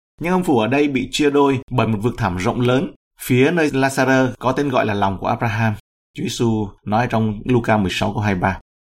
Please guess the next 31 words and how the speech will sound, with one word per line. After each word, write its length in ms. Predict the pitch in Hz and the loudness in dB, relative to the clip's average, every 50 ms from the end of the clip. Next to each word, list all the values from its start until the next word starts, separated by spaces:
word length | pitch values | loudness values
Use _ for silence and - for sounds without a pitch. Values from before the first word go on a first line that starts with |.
| - | -2
"Trong 160 | - 127 127 131 | 0 0 2 2
khi 160 | 156 156 147 | 0 0 2
người 200 | 147 131 120 113 | 2 4 2 4
giàu 180 | 98 117 110 | 4 2 2
phải 140 | 107 - 101 - | 2 0 -2 0
chịu 160 | - 127 113 - | 2 2 2 2
cực 160 | 120 113 - | 2 2 2
hình 200 | 127 120 113 98 - | 2 2 2 0 -2
phía 100 | - 123 | -2 0
bên 200 | 123 135 135 127 | 0 0 0 2
kia 160 | 131 139 131 113 | 2 2 2 2
của 80 | - 107 | 0 -2
âm 120 | 104 104 | -4 -4
phủ." 280 | - - 95 87 90 - _ _ _ _ - | -4 -2 -4 -4 -4 -8 _ _ _ _ 0
Tuy 120 | - 151 156 | 0 2 2
nhiên, 260 | 156 156 156 147 135 113 | 2 0 0 0 -2 -4
cuộc 160 | - 139 117 120 | -2 -2 0 2
nói 120 | 131 147 147 | 0 0 0
chuyện 300 | - 156 120 90 - - - | 0 0 0 0 -2 -4 0
trao 180 | 165 151 151 | 2 2 4
đổi 280 | 143 127 113 101 92 87 | 4 2 2 2 0 -2
giữa 180 | 85 101 131 147 | -2 0 0 0
hai 180 | 147 135 135 | 2 2 2
bên 280 | 127 131 131 127 127 120 - _ | 2 2 2 2 2 -2 -6 _
lại 160 | - 113 110 101 | -4 -2 -2 -2
xảy 320 | - - 107 95 90 90 | -2 -2 -4 -2 -2 -4
ra 320 | 90 98 113 113 113 113 113 - | -4 -2 0 0 0 0 -2 -6
qua 320 | - 131 127 127 123 123 120 | -6 -4 -2 -2 -2 -2 -2
vực 220 | 101 95 101 - - | -2 -2 -2 -4 -4
thẳm 320 | - 98 85 71 73 80 | -4 -4 -4 -4 -4 -4
được. 260 | 87 92 90 - - | -4 -4 -4 -4 -10